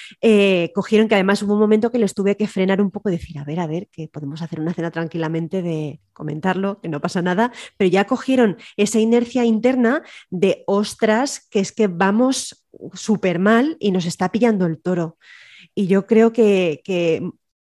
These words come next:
eh, moló mucho porque no tuve ni que, eh, os rol meterles prisa ni nada, sino que es que se dieron cuenta de que así no podían ir y se dio cuen-, se dieron cuenta ellos solos.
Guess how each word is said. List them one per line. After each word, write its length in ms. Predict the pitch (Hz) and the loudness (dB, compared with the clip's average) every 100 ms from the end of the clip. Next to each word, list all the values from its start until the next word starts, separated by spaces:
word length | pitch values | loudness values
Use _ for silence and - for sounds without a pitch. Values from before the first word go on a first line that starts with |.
| _ - - | _ -20 -20
eh, 100 | - - | -20 -10
moló 340 | 202 190 190 214 | -2 2 4 6
mucho 300 | 240 269 294 | 4 0 -2
porque 260 | 247 196 | 0 0
no 200 | 190 202 | 2 2
tuve 260 | 208 208 226 | 2 2 4
ni 220 | 226 226 | 2 2
que, 500 | 233 214 208 202 - | 2 2 2 0 -2
eh, 200 | 185 185 - | -4 -2 0
os 200 | 190 185 | -2 0
rol 280 | 202 214 208 | 2 4 4
meterles 440 | 190 190 196 190 | 0 -2 -4 -6
prisa 320 | - 202 208 | -4 -4 -2
ni 100 | 196 | 0
nada, 360 | 196 202 233 320 | 2 2 2 0
sino 360 | - 202 175 170 | -2 0 0 -2
que 140 | 170 | -6
es 100 | 160 | -6
que 120 | 190 | -8
se 120 | 185 | -6
dieron 220 | 170 175 170 | -4 -4 -4
cuenta 280 | 185 185 | -4 -4
de 100 | 190 | -6
que 100 | - | -6
así 160 | 175 170 | -8 -6
no 120 | 165 | -6
podían 320 | 170 165 170 | -6 -6 -4
ir 100 | 175 | -4
y 40 | 190 | -6
se 120 | 170 | -8
dio 120 | 160 | -8
cuen-, 140 | - - | -10 -12
se 140 | 180 | -8
dieron 180 | 156 165 | -6 -6
cuenta 200 | 170 175 | -8 -8
ellos 200 | 170 - | -8 -10
solos. 380 | - 156 147 - | -10 -10 -10 -12